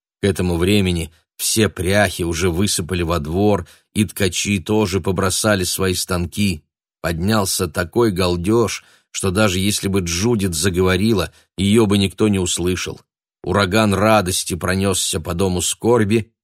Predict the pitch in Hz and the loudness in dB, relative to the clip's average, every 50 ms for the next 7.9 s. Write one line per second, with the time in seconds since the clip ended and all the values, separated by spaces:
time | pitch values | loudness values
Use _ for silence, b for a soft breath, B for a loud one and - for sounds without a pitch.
0 | _ _ _ _ - 92 95 98 101 113 123 123 120 - - 101 107 104 92 107 | _ _ _ _ -2 0 2 4 4 4 4 2 0 0 0 2 2 2 2 2
1 | 107 104 104 101 104 104 95 95 92 78 76 85 95 113 131 131 127 98 104 113 | 2 2 2 2 2 2 2 2 0 0 -2 -2 0 0 2 2 0 0 0 0
2 | 117 110 92 82 110 110 101 95 104 92 - 98 95 95 104 101 98 98 95 82 | 0 0 0 2 0 0 0 0 -2 -2 -2 -2 -2 0 0 2 2 0 0 0
3 | 90 98 107 107 98 92 104 104 - - 87 95 92 92 101 107 104 95 82 82 | 0 2 2 2 2 2 2 0 0 -2 -2 -2 0 2 2 2 2 0 0 -2
4 | 82 104 113 113 104 - 107 95 95 85 87 90 85 - _ _ _ _ _ _ | 0 2 2 2 2 0 0 -2 0 -2 -2 -4 -6 -8 _ _ _ _ _ _
5 | - - 95 87 92 90 87 92 101 107 - - - 85 - - 87 78 - - | -6 -4 -2 0 2 2 2 2 2 2 0 -2 -4 -4 -4 -4 -4 -4 -4 -4
6 | - 104 104 98 92 90 78 - 92 90 - 90 90 87 76 - 90 98 95 78 | -2 0 0 2 0 0 -2 -2 -4 -4 -2 -2 -2 -2 -2 -2 -2 -2 -2 -2
7 | - 90 87 - 98 87 85 82 87 85 82 80 76 - - _ _ | -4 -6 -6 -4 -4 -4 -4 -4 -4 -4 -4 -4 -6 -10 -16 _ _